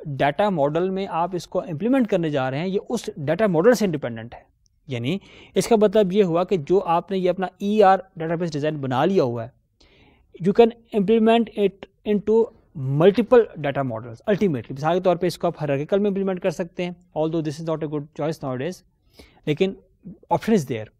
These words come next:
आप इसको नेटवर्क में या रिलेशन से मर्जी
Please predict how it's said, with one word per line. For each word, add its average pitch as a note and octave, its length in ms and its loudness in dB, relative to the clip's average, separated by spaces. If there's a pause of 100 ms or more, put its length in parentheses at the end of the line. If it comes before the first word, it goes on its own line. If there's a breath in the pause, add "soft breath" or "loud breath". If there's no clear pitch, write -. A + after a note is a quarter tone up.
(480 soft breath)
आप F3+ 200 0
इसको F#3+ 360 0
नेटवर्क F3 480 -4
में F#3+ 80 -2
या E3+ 180 2
रिलेशन C#3+ 300 -4
से E3 120 -8
मर्जी D3 280 -2